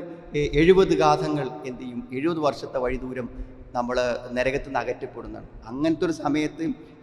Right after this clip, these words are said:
ഈ ദിവസങ്ങളിൽ ഒരു നോമ്പിന് എത്ര പ്രാധാന്യം ഉണ്ടാവും? ഇപ്പം അറഫൻ്റെ നോമ്പ് രണ്ട് വർഷത്തെ പാപങ്ങൾ പൊറുക്കപ്പെടും എന്ന് പറയുന്ന അത്രയും ശ്രേഷ്ഠമായ അറഫ നോമ്പ് എന്തായാലും നഷ്ടപ്പെട്ടു, നമുക്ക് നഷ്ടപ്പെട്ടു പോകാതിരിക്കാനും നമ്മുടെ വീട്ടിലുള്ള കുടുംബങ്ങൾക്ക് നഷ്ടപ്പെട്ടു പോകാതിരിക്കാനും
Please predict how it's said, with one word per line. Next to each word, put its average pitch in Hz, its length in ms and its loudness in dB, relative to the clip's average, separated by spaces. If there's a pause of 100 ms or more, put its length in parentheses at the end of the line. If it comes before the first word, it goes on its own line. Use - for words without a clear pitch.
(120)
ഈ 160 180 2
ദിവസങ്ങളിൽ 175 540 2
ഒരു 160 80 0
നോമ്പിന് 147 340 0
എത്ര 165 180 -4
പ്രാധാന്യം 131 440 -2
ഉണ്ടാവും? 113 240 -8 (260)
ഇപ്പം - 140 -2
അറഫൻ്റെ 165 520 6
നോമ്പ് 127 320 4 (600)
രണ്ട് 220 320 10
വർഷത്തെ 208 440 10
പാപങ്ങൾ 156 520 4
പൊറുക്കപ്പെടും 139 600 -2 (440)
എന്ന് 135 180 0
പറയുന്ന 127 420 0 (440)
അത്രയും 185 400 6
ശ്രേഷ്ഠമായ 127 760 2
അറഫ 120 300 -2
നോമ്പ് 123 380 0
എന്തായാലും 135 580 2 (360)
നഷ്ടപ്പെട്ടു, 156 600 2
നമുക്ക് 160 340 2
നഷ്ടപ്പെട്ടു 160 420 -6
പോകാതിരിക്കാനും 123 720 -6 (340)
നമ്മുടെ 131 220 6
വീട്ടിലുള്ള 160 440 6
കുടുംബങ്ങൾക്ക് 160 640 4
നഷ്ടപ്പെട്ടു 139 440 -2
പോകാതിരിക്കാനും 117 760 -6